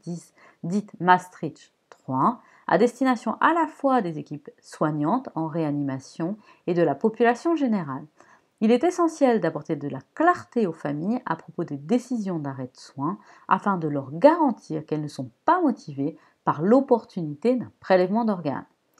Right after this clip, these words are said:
Le C C N E juge souhaitable le développement de la formation des professionnels de santé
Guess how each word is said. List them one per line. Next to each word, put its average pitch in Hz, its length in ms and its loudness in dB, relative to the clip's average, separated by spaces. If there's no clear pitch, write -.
Le 160 80 0
C 156 180 -2
C 151 200 -4
N 156 180 0
E 262 160 2
juge 220 460 0
souhaitable 214 680 -2
le 175 80 0
développement 226 560 2
de 156 80 -6
la 131 160 -10
formation 269 560 0
des 135 100 -4
professionnels 139 580 -4
de 139 80 -12
santé 151 520 -8